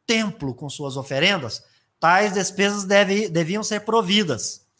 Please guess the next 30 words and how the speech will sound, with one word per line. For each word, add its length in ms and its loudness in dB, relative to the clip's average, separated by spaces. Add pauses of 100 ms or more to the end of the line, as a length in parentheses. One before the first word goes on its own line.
(220)
O 60 -4
essencial 520 4
era 160 6
que 200 -8
o 140 -4
objeto 440 -4
fosse 260 -10
olhado 380 2
como 140 -8
sagrado 560 2
e 20 -4
habitado 480 -2
por 80 -14
uma 100 -8
divindade. 600 2 (500)
Desde 300 -2
então, 340 0
podia 280 -8
fazê-lo 440 -2
dizer 520 -6 (100)
aquilo 340 -6
que 80 -10
se 100 -10
quisesse, 460 -2 (200)
sem 180 -4
se 100 -8
precisar 440 0
tomar 600 -2
tantas 300 -4
precauções. 800 -10